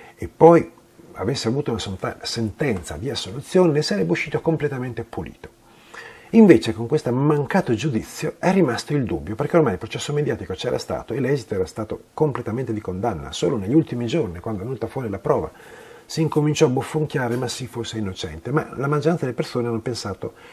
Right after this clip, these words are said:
che lui fosse colpevole, ha perso il lavoro, ha avuto un sacco di problemi. Era meglio farlo il processo. Il punto qual è? Che lui poteva anche essere innocente, perché dopo avervi elencato la lunga serie di elementi di colpevolezza,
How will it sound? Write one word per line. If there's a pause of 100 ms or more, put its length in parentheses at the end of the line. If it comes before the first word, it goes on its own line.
(280)
che
lui
fosse
colpevole,
ha
perso
il
lavoro,
ha
avuto
un
sacco
di
problemi. (920)
Era
meglio
farlo
il
processo. (1900)
Il
punto
qual
è?
Che
lui
poteva
anche
essere
innocente, (200)
perché
dopo
avervi
elencato
la
lunga
serie
di
elementi
di
colpevolezza,